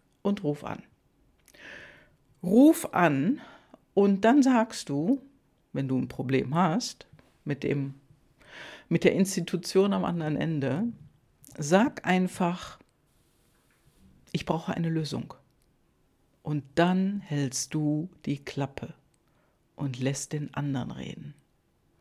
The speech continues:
Natürlich will er wahrscheinlich von dir wissen, was denn da genau ist und wofür du eine Lösung brauchst. Und halte deine Sätze kurz und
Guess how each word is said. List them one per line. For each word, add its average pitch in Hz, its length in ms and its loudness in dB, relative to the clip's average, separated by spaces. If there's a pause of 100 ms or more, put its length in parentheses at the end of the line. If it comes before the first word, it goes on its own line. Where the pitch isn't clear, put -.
(640)
Natürlich 185 720 4
will 156 160 4
er 151 100 6
wahrscheinlich 151 420 0
von 151 180 -2
dir 135 140 0
wissen, 147 440 -2
was 143 300 -6
denn 139 240 0
da 139 160 0
genau 139 320 0
ist - 320 4
und 135 520 -2
wofür 131 480 2
du 202 100 4
eine 190 160 4
Lösung 165 380 0
brauchst. - 540 -6 (800)
Und 160 340 -2
halte 202 720 4
deine 160 340 0
Sätze 143 680 0 (140)
kurz - 800 4 (100)
und 156 460 -6